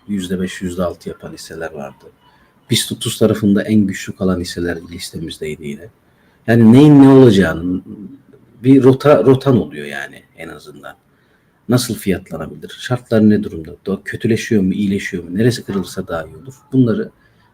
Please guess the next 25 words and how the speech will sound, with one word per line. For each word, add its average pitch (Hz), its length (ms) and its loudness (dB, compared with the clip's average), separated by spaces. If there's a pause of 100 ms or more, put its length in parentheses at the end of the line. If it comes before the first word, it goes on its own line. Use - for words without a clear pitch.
(100)
yakın 117 280 0
periyotta, 95 420 -6
gün 113 220 -4
içerisinde 98 640 -6 (100)
net 120 220 -8
bir - 60 -18
şekilde 110 340 -8
görebiliyorsunuz. 107 800 -4 (680)
Ee, - 60 -10
aynı 117 500 4
zamanda 104 360 2
da 127 40 -4
zaten 123 420 -4 (160)
yayınlarla, 110 760 0 (480)
e, 87 120 -18
analizlerle 101 800 -2
bir - 60 -20
taraftan 95 480 -10
da 127 140 -8 (460)
eğitim 110 360 2
almış 82 320 -4
oluyorsunuz 76 540 -14
düzenli 78 400 -14
bir - 40 -20
şekilde. - 480 -18